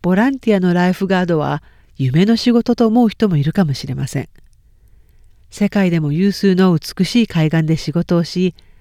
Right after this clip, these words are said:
と同時に人々の命を助ける仕事なのですから。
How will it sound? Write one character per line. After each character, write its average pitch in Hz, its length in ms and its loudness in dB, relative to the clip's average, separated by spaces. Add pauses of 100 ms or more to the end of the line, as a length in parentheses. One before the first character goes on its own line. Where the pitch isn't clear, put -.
(260)
と 233 120 0
同 208 180 4
時 202 140 -2
に 208 240 -2 (260)
人 185 280 0
々 226 220 2
の 156 100 2
命 151 280 -2
を 139 60 -8
助 - 340 -6
け 247 40 2
る 226 80 2
仕 185 120 -2
事 175 180 0
な 180 100 2
の 170 80 0
で 143 120 -2
す - 100 -12
か 139 120 -4
ら。 139 140 -6